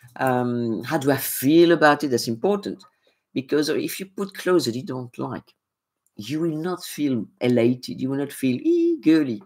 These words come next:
because of, "Oh, don't like that." So, um, you can afterwards, goodbye, you know, put them in that pile of, uh, non and keep the wow. You need to keep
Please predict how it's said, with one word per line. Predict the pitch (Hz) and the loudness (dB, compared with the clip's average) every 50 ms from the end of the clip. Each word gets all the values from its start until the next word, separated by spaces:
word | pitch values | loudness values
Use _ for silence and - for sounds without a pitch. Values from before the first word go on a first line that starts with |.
| - | -14
because | - - - 117 90 | -14 -10 -8 -8 -8
of, | - - _ - - - - - - - _ _ _ _ _ _ _ _ _ _ _ - | -8 -12 _ -20 -20 -20 -20 -20 -20 -20 _ _ _ _ _ _ _ _ _ _ _ -10
"Oh, | 123 131 147 151 151 139 - _ _ _ _ _ _ _ - - | -8 -8 -8 -8 -12 -14 -16 _ _ _ _ _ _ _ -12 -8
don't | 117 117 113 | -8 -6 -6
like | 113 107 - - | -6 -10 -10 -10
that." | 101 98 95 - - _ _ - - - _ | -10 -10 -10 -12 -18 _ _ -20 -20 -20 _
So, | - - 139 143 135 135 - - _ _ _ _ _ _ - - _ _ _ _ - | -6 0 2 2 2 2 -2 -14 _ _ _ _ _ _ -20 -20 _ _ _ _ -8
um, | 147 135 135 127 127 127 123 123 127 - - - - _ _ _ _ _ _ _ _ _ _ _ _ _ _ _ _ - - _ - | -6 -4 -4 -4 -4 -4 -4 -4 -4 -6 -8 -10 -16 _ _ _ _ _ _ _ _ _ _ _ _ _ _ _ _ -20 -20 _ -8
you | - 135 151 175 | -6 -2 -2 -2
can | 170 - - 170 165 165 160 151 | -2 0 2 4 4 4 4 4
afterwards, | 151 151 - - - - 139 123 131 139 147 - - - _ _ _ _ - - _ _ _ _ _ _ _ _ _ _ - | 0 0 -2 -2 -2 0 2 2 2 0 -2 -4 -10 -12 _ _ _ _ -20 -20 _ _ _ _ _ _ _ _ _ _ -6
goodbye, | 208 202 202 180 175 175 180 175 - _ _ _ _ - | -6 -2 0 0 2 2 0 -2 -4 _ _ _ _ -8
you | 123 | -6
know, | 113 107 107 | -6 -6 -6
put | - - 139 131 | -6 -6 -4 2
them | 139 143 135 131 | 2 2 2 2
in | 123 | 0
that | 120 123 120 - - | 0 -2 -4 -4 -6
pile | - 127 123 123 123 127 123 - | -4 -2 0 2 0 0 0 -4
of, | - 113 120 - - | -6 -8 -8 -6 -4
uh, | 101 90 92 95 98 98 95 | -2 0 0 -2 -2 -4 -4
non | 95 117 151 165 151 160 190 - - _ _ _ _ _ - - - _ _ _ _ _ - | -4 0 0 2 0 0 -2 -6 -12 _ _ _ _ _ -20 -20 -20 _ _ _ _ _ -4
and | 123 127 123 120 117 - - - | -2 0 0 -2 -4 -6 -10 -10
keep | - - - 135 131 - - - | -6 -2 -2 -2 -2 -4 -14 -12
the | 87 90 92 104 113 104 | -12 -8 -2 0 0 0
wow. | 98 98 110 117 113 101 92 90 95 - | 2 2 2 2 2 2 -2 -4 -4 -4
You | 110 123 | -4 -2
need | 139 160 170 160 165 - | 0 0 0 0 -2 -8
to | 123 | -8
keep | 117 - - 143 143 139 | -8 -6 -4 -4 -4 -4